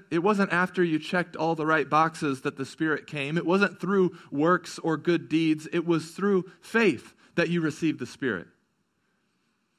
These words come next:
And one of the, the blessings that we'll talk about more this morning, of one of the blessings of being part of the family of God, is that we now have the indwelling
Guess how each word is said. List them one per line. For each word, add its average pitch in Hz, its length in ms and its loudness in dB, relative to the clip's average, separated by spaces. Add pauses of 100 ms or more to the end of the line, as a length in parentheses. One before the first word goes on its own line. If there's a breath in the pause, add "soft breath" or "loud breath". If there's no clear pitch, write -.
(100)
And 165 140 0
one 220 160 6
of 196 120 4
the, 175 180 6
the 156 180 0
blessings 175 680 2
that 170 120 2
we'll 165 200 -2 (160 loud breath)
talk 202 260 0
about 180 260 4
more 185 320 4
this 165 360 -4
morning, 180 480 2
of 151 200 2 (120 loud breath)
one 208 160 2
of 208 80 6
the 185 60 6
blessings 190 520 2
of 160 160 2
being 208 280 2
part 202 220 2
of 196 60 2
the 170 80 0
family 185 440 -2
of 156 100 -4
God, 175 260 2
is 139 140 -2
that 147 240 0
we 196 320 0
now 170 280 0
have 160 360 0
the 143 160 -4
indwelling 135 800 -6